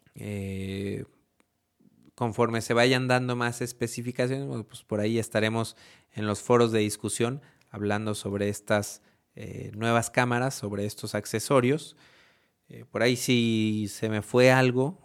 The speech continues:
si <laughs> quieren complementar la información, esto, como les digo, tiene unas horas de haber salido a la luz, así que seguramente, eh, a lo mejor por ahí tuve algunos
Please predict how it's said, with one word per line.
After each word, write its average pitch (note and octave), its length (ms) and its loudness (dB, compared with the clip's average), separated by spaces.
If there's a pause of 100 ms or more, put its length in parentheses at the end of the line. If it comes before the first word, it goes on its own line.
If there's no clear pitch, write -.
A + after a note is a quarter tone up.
(140)
si G#2 420 -4
<laughs> - 40 -16
quieren B2 260 -4
complementar A2 720 0
la A2+ 80 0
información, G#2+ 600 -2 (140)
esto, A2+ 360 -4
como G2+ 160 -6
les G2 160 -4
digo, G#2 200 0
tiene A2 240 -6
unas A#2 360 -2
horas A#2+ 500 4
de A2 140 -6
haber G2+ 200 -4
salido G#2+ 540 0 (440)
a G#2 100 -4
la G2+ 120 4
luz, - 380 0
así G#2 260 -8
que G#2 180 -6
seguramente, G#2 840 -4 (1000)
eh, G2 300 -10
a G2 80 -10
lo G2 100 -8
mejor G2 320 -4
por G2 120 -4
ahí G2 140 -6
tuve G2+ 260 -4
algunos G2 580 -10